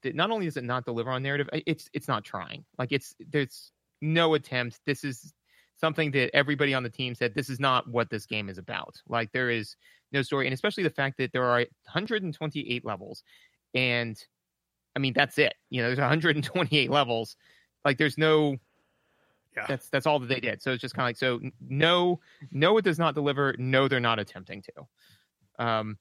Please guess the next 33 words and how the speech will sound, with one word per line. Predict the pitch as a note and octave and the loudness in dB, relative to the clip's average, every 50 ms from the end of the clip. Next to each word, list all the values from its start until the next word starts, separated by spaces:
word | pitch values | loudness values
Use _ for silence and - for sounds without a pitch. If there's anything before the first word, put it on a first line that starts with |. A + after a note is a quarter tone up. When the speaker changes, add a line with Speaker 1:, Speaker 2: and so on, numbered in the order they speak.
| - - | -10 -12
Speaker 2:
Yep. | C3 - - | -12 -12 -8
Speaker 1:
so | - - D#3 D3+ C#3+ C#3+ C3 - | 0 2 4 4 4 2 0 -2
Speaker 2:
<laughs> | - D3 | -2 -2
Speaker 1:
next | C#3+ D#3 - - E3 - - | -2 -2 -4 -4 -4 -2 -2
on | E3 C#3 | -4 -2
the | B2+ B2 | -2 -2
list | A#2+ B2 A#2+ A#2 _ _ _ _ _ _ _ _ _ _ - - | -2 -4 -6 -6 _ _ _ _ _ _ _ _ _ _ -4 -2
is, | B2+ B2+ B2 A2+ - | 0 0 0 -2 -2
um, | C3 B2 A#2 A2+ A2+ A2 | -2 0 0 0 -2 -2
and | A#2+ | -2
I | B2 B2 | -2 0
think | - D3+ C3 | -2 -2 -6
that | B2+ | -4
this | G#2+ C3 B2 - | -6 -6 -6 -6
is | A#2+ A2 | -6 -4
where | C3+ B2 | -2 -2
we're | A2+ | -2
gonna | A2 B2 A2+ A2 | -2 -4 -4 -4
get | - B2 A#2 | -4 -2 -2
into | A2+ A2 A#2 A#2 | -4 -4 -6 -10
some | G#2 - A#2+ A#2 | -10 -8 -8 -6
of | G#2+ | -4
the, | A2 G#2+ G#2+ A2 - | -4 -4 -4 -6 -8
the | C3 | -8
meaty | A2 A#2 A#2+ A2+ A2+ A2 | -8 -6 -6 -6 -6 -8
mechanics | G2+ G2 - - C3+ B2 A2+ G#2+ - | -10 -10 -8 -6 -4 -4 -4 -6 -8
that | G#2 - | -14 -12
we | A2+ | -10
were | G#2 G2+ | -10 -10
talking | - G#2+ G#2+ G2+ G#2+ | -8 -10 -10 -8 -8
about, | G#2+ G#2+ G#2 - | -8 -8 -8 -8
is, | - A#2 A2 G2+ - | -8 -8 -8 -6 -6
uh, | G#2+ G2+ G#2 | -6 -6 -6